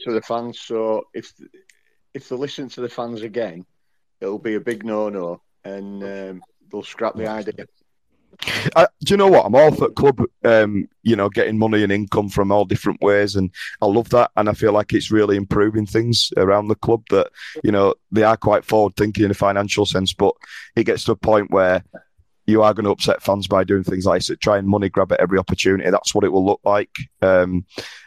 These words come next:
Speaker 2: and I guess, I guess that's the, it seems to be that's the consensus on, on the timeline. Um, Owen, were you gonna chime in on that one as well, mate?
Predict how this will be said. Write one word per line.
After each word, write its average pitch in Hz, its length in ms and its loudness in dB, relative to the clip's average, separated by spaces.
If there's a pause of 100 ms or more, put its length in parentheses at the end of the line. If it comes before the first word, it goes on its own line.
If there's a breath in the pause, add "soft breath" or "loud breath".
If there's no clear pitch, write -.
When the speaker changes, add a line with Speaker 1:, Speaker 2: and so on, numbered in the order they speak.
Speaker 2:
and 101 100 0
I 98 40 -2
guess, 98 360 -4
I 104 100 0
guess 98 220 -4
that's - 340 -2 (500)
the, - 200 0
it 101 100 0
seems 117 240 0
to - 60 0
be 98 60 2
that's - 180 -2
the 98 180 0
consensus 92 640 -2
on, 87 140 0 (100)
on 92 100 0
the 87 80 0
timeline. 90 580 0
Um, 104 220 2
Owen, 120 300 6 (300 loud breath)
were 107 100 2
you 120 120 2
gonna 117 340 0 (300)
chime 113 280 0
in 107 60 0
on 101 80 0
that 98 100 0
one 92 80 -2
as 92 100 -2
well, 92 140 2
mate? 87 200 0